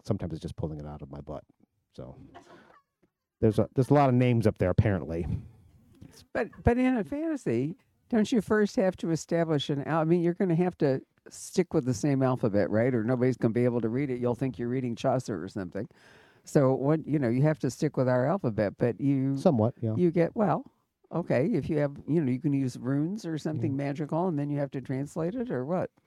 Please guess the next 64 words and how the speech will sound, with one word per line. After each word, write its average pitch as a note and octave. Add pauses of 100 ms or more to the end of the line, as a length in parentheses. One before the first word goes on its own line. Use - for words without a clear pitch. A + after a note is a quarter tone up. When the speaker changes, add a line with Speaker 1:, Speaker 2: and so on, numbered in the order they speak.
(160)
Speaker 1:
Well, F3
luckily, B2+
in G#2+
the, G2+
the, G2+
there's F#2+
epigraphs F#2+
that F#2
open F2+
up E2+
each E2+
section, D#3+
and, D#3
and E3
I, F2
I F#2
went F#2
to F2+
using F#2
Middle F#2
English G2+
to F#2+
make F2+
them E2+
feel F2+
like E2+
they're E2
these D#2+
old E2 (360)
Speaker 2:
Oh, E4
Chaucer C4
Speaker 1:
lines. C4
Speaker 2:
was D#3
not F#3
a -
Speaker 1:
Yeah. G3+
Speaker 2:
bad, G3 (140)
bad F#3+ (220)
thing F#4+
on C3
my C3+
Speaker 1:
Exactly. D#3+
Speaker 2:
part, C3
Speaker 1:
So -
there G#2
was A#2+
Speaker 2:
right? A2
Speaker 1:
a, -
there's B2
a C#3
reason C#3+
for F#2
that. E2
Speaker 2:
Okay. F#3 (160)
Speaker 1:
And, C3+
and C#3
each F3+
of F3+
the D3+
landscapes C3
do B2
have A2
their G2
own F#2